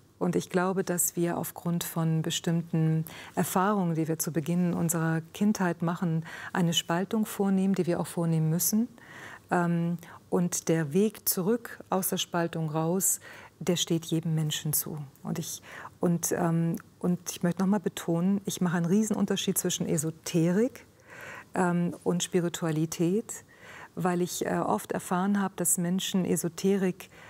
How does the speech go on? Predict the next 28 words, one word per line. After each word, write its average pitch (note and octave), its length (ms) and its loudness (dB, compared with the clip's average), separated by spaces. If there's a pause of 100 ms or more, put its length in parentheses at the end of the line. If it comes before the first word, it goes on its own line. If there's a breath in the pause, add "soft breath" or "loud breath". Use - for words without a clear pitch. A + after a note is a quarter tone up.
(140)
dass F3 140 -2
es E3+ 100 0
eine F3 180 -2
Strömung F#3+ 540 0
ist. - 180 0
Ich - 160 -4
weiß, F3 140 2
dass - 100 -2
das E3+ 160 -4
vom D#3+ 220 0
Wort F3 200 0
her F3 120 0
gar D#3+ 160 -2
nicht D#3+ 140 -2
so D#3+ 100 -4
gemeint E3 400 2
ist, - 240 2
aber D#3+ 160 -4
so E3 160 0
habe E3 160 -2
ich, - 180 -4 (320)
da F3+ 300 -4
habe D#3+ 100 0
ich E3+ 100 0
irgendwann E3+ 220 4
die D#3+ 100 0
Unterscheidung E3+ 560 0
getroffen. E3+ 600 -2